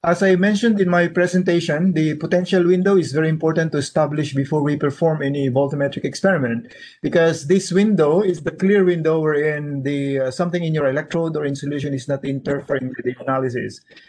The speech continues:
Uh, his question is, can we go beyond the, the range, uh, wherein, with, with beyond the anodic limit or the cathodic limit? He specifically asked about the reduction of hydrogen.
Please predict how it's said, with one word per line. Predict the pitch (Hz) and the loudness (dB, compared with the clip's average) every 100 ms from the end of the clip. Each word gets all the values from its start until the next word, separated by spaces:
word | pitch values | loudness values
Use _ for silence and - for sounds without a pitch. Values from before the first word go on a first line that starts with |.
| - - | -16 -2
Uh, | 151 156 156 | 2 2 2
his | 185 185 | 0 0
question | 202 214 - 202 | -2 0 0 2
is, | 185 180 165 | 4 2 0
can | - 185 | 0 2
we | 185 185 | 2 4
go | 196 | 2
beyond | 170 190 220 196 127 117 | 4 2 2 -2 -6 -4
the, | 156 165 156 143 | -2 0 -2 -2
the | 147 | -4
range, | 139 156 196 170 - - - _ _ _ - | -2 -2 0 -2 -6 -14 -18 _ _ _ -4
uh, | 156 160 | 0 2
wherein, | 165 170 170 170 165 160 151 147 147 143 135 | 0 0 0 0 -2 -4 -8 -8 -6 -6 -6
with, | 143 147 139 | -6 -6 -4
with | 151 143 | -4 0
beyond | 175 180 | 0 0
the | 156 | -2
anodic | 151 175 180 180 | 0 0 0 0
limit | 175 175 170 | -2 -2 -4
or | 160 | -4
the | 156 | -4
cathodic | 160 165 156 151 | -6 -4 -6 -2
limit? | 170 180 247 - - 156 - _ | -4 -4 -8 -16 -20 -20 -20 _
He | 180 | -2
specifically | 185 190 185 208 208 196 190 | 0 -2 -2 -4 -2 0 0
asked | 190 185 | 0 -2
about | 190 170 165 - | -2 -4 -6 -4
the | 165 160 | -2 0
reduction | 151 151 170 - 175 | -2 -2 -4 -2 -4
of | 160 | -2
hydrogen. | 180 175 165 156 113 | -2 -2 -2 -4 -6